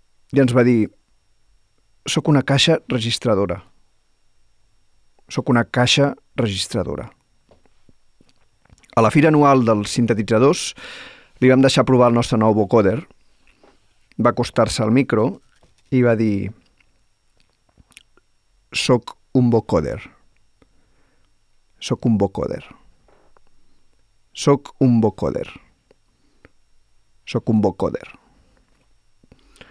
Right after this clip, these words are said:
Als dotze anys la van canviar d'escola, la van posar davant dels seus nous companys, li van preguntar d'on venia i va dir: «Jo he vingut de casa meva. Jo he vingut de casa meva.»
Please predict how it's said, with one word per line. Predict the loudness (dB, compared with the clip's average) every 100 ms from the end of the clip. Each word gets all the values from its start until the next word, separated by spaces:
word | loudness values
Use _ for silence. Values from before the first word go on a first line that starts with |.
| _ _ _ _ -2
Als | 0
dotze | 2 2
anys | 2 0 -2 -6 0
la | 2
van | 2
canviar | 4 4 4
d'escola, | 2 2 2 2 -2 _ _ _ _ _ _ _ _ -16 -2
la | 2
van | 2
posar | 2 2 4
davant | 2 2
dels | 0 0
seus | -2
nous | 0 -4 -2
companys, | -2 0 0 -2 -6 -10 _ -20 -20 -20 -20 -20 _ _ _ -4
li | 2
van | 2 4
preguntar | 2 4
d'on | 4 4
venia | 4 4 2 0
i | 0
va | 2
dir: | 4 2 -2 _ _ _ _ _ _ _ -4
«Jo | 0
he | 2
vingut | 2 2
de | 0
casa | 0 -4
meva. | -4 -6 -10 _ _ _ _ _ _ _ _ _ _ _ _
Jo | -2 0
he |
vingut | 0 0
de | -2
casa | -4 -8
meva.» | -10 -14